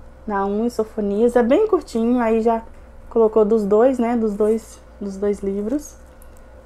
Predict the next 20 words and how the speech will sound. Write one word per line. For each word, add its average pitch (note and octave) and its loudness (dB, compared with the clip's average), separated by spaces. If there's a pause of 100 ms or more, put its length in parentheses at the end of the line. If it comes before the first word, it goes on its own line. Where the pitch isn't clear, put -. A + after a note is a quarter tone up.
Os G#3 -10
profetas G#3+ 2
menores, G3 2 (160)
né? G#3 -6 (1300)
Aí A#3 2
nós C4 4
temos G#3+ 0
Tito F4+ 4
e C#4+ 2
Filemão A#3 2
juntos G#3+ 0
também. G#3+ 2 (340)
Doutrina C4 4
e C#4 2
vida, G3 0
um A#3+ 2
binômio A3+ 2 (120)
inseparável. A3+ 2 (1120)
Ó, E3+ -12 (1400)
Tito A#3 -4